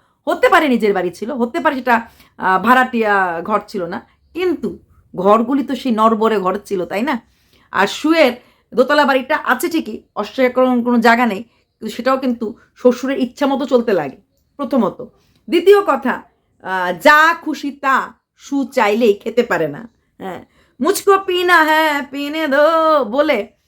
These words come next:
বোতল বন্দি হয়ে থাকতে পারবে না। যা তো কিছু, দিনের পর দিন বাসি খেয়ে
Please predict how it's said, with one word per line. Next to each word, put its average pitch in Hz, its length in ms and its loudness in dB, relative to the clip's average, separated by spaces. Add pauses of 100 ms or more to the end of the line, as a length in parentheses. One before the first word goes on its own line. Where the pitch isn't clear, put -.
(180)
বোতল 262 260 -4
বন্দি 233 300 2
হয়ে 233 120 4
থাকতে 233 240 -6
পারবে 165 260 -6
না। - 100 -16 (520)
যা 302 120 4
তো 302 140 -4
কিছু, 226 280 -4 (240)
দিনের 359 320 2
পর 311 200 2
দিন 269 300 -4 (220)
বাসি 262 440 2
খেয়ে 233 360 0